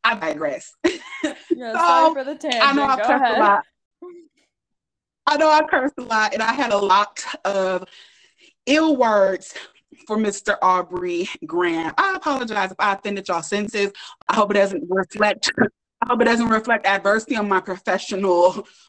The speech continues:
Speaker 1: my, my, my professionalism. You know, this is a podcast. This is not me at work. So,
Speaker 2: <laughs>
Speaker 1: yeah. Drake is the bitch, baby. Um,
Speaker 2: <laughs>
Speaker 1: but I, you know, I still probably listen to this old shit. You won't re-,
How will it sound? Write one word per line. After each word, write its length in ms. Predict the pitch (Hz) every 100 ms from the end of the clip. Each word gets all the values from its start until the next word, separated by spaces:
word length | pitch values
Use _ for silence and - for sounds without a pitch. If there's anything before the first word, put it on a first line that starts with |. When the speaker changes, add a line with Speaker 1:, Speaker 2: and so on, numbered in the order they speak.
| 180
Speaker 1:
my, 160 | 165 -
my, 120 | 185
my 180 | - 349
professionalism. 1000 | 175 180 - 196 - 277 277 269 254 254
You 120 | 233
know, 160 | 220 175
this 280 | 190 196 196
is 200 | 185 -
a 60 | 165
podcast. 680 | - 185 190 - 254 262 - - -
This 180 | 196 190
is 140 | 190 165
not 300 | 180 175 -
me 160 | 175 160
at 200 | 165 -
work. 420 | 156 165 143 - _ _ _
So, 1080 | - - 262 220 214 202 196 185 175 170 - _ _
Speaker 2:
<laughs> 220 | _ _ 170
Speaker 1:
yeah. 480 | 185 262 226 175 - _ _ _ _ _ _ _ _ _ _ _
Drake 360 | 156 202 202 202
is 80 | 190
the 80 |
bitch, 260 | 196 240 -
baby. 380 | 160 - 180 - - - 277 254
Um, 580 | 240 240 226 214 - -
Speaker 2:
<laughs> 40 |
Speaker 1:
but 180 | 196 -
I, 200 | - 294 240
you 120 | 247
know, 120 | 285 254
I 100 | 277
still 220 | - 349
probably 260 | 330 269
listen 220 | 254 254 226
to 60 |
this 120 | 208 196
old 200 | 202 208
shit. 280 | - - 156
You 80 |
won't 180 | 247
re-, 60 | 285